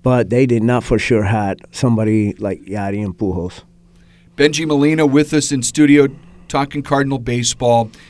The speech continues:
Speaker 2: here on the Big Five fifty K T R S. Spring training is right around the corner, Bengie.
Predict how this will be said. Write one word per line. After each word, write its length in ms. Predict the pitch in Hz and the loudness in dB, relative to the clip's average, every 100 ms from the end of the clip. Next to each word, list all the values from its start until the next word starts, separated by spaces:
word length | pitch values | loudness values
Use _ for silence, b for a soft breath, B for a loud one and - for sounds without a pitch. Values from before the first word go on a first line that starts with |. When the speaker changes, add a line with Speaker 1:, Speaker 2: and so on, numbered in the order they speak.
| B | B
Speaker 2:
here 160 | 143 | 0
on 60 | 135 | 0
the 60 | 113 | 0
Big 180 | 120 | -4
Five 260 | - 123 110 | -2 0 0
fifty 500 | 123 113 117 110 98 b b b | -4 -6 -4 -4 -6 b b b
K 160 | - 120 | -6 -4
T 240 | 117 120 | -4 -4
R 180 | 110 107 | 0 0
S. 240 | 107 104 - b b | -2 -4 -10 b b
Spring 320 | - - 165 | -14 -6 -6
training 540 | 156 160 156 139 139 - | -4 -2 2 2 0 -6
is 320 | 131 165 175 151 | 0 2 2 2
right 180 | 147 | 2
around 220 | 135 127 123 | 4 2 0
the 60 | |
corner, 300 | 117 131 139 | -2 -2 -2
Bengie. 640 | 120 117 117 113 117 113 | -2 -2 -2 -2 -4 -4